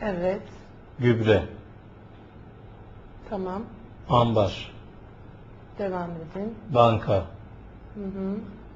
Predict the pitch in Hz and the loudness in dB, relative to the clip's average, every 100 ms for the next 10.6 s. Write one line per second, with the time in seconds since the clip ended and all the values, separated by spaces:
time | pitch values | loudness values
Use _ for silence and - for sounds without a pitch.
0 | - 131 127 - - 101 107 - - - | 2 4 4 2 0 2 2 -2 -14 -16
1 | - - - - - - 185 170 175 208 | -20 -20 -20 -20 -18 -12 -10 -6 -6 -6
2 | - - - - - 151 - 113 117 - | -8 -18 -18 -2 4 4 6 4 4 0
3 | - - - - - - - - - 202 | -16 -18 -20 -20 -20 -20 -18 -18 -16 -12
4 | 196 196 190 208 226 - - - - - | -12 -8 -8 -8 -10 -16 -18 -18 -18 -18
5 | - - - - - 113 113 110 104 107 | -18 -20 -20 -18 -4 4 6 6 4 -2
6 | - - - - - - - - - - | -6 -16 -18 -20 -20 -20 -20 -20 -20 -20
7 | - - 214 185 180 226 - - - - | -20 -10 -6 -4 -6 -8 -12 -18 -20 -20
8 | - - - - - - - 127 131 117 | -20 -20 -20 -20 -20 -10 4 6 8 6
9 | 104 139 - - - - - - - - | 4 0 -8 -18 -18 -18 -18 -20 -18 -18
10 | - - 214 202 196 | -18 -12 -10 -6 -6